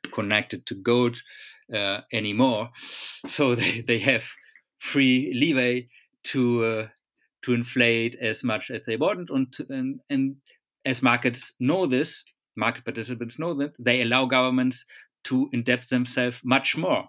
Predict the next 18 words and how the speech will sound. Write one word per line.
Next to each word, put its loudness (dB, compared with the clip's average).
and -2
at -6
much 0
lower 4
interest, -2
interest -6
rates -8
than, -2
um, -6
than 0
before. -2
And -4
this 2
has 2
allow-, 2
this -6
has -2
allowed -2